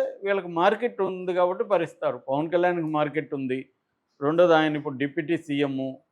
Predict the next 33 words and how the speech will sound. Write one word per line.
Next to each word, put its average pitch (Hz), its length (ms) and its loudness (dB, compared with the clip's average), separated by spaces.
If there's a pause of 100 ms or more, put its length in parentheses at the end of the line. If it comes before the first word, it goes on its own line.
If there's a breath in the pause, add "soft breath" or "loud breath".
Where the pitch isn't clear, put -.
(240)
ఏదో 170 380 8
ఒక 143 200 -2
పనులు 151 200 2
చేసుకోవచ్చు. 131 800 -4 (100)
మొన్న 135 200 -2
కూడా 175 240 6
ఆయన 156 100 2
ఎవరికో, 143 440 0
ఎవరికో 139 360 -2
పదవి 139 320 0
ఇచ్చాడా, 143 460 -2
ఏదో 127 200 0
ఇచ్చాడు, 101 380 -6 (440)
విశ్వప్రసాద్కి, 135 840 0 (280)
టీజే 156 240 6
విశ్వప్రసాద్కి 135 880 -2 (220)
ఏదో 131 140 -2
పోస్ట్ 139 360 -6
వచ్చింది 117 300 -8
అనుకున్నా, 107 380 -14
నాకు - 100 -14
కరెక్ట్ 117 340 -4
గుర్తులేదు. 110 600 -4 (340)
అలాగే 202 380 8
ఏవో 214 180 8
చేస్తారు 185 480 4
వాళ్ళు. 117 260 0 (140)
ఆ, 127 180 -2
ఏదో 151 280 4
కాంట్రాక్ట్ 160 500 4
వచ్చింది 110 360 -6
టీజే 131 300 -6
విశ్వప్రసాద్కి. 110 840 -8